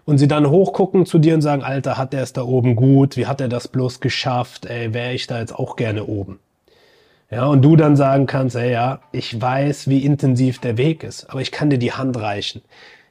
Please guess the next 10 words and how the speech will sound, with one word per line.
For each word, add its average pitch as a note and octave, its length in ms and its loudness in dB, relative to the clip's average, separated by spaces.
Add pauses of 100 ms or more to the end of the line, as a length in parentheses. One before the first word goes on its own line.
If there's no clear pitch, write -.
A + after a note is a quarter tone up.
(140)
Ich - 200 -6
kann D3 240 0
dir C#3 120 2
helfen, C#3 480 -2
auch B2+ 180 -4
dort A#2+ 280 -2
hochzukommen. D3 680 0 (340)
Hey, B2 220 -4
come C#3+ 280 -2
on, G#2+ 200 -2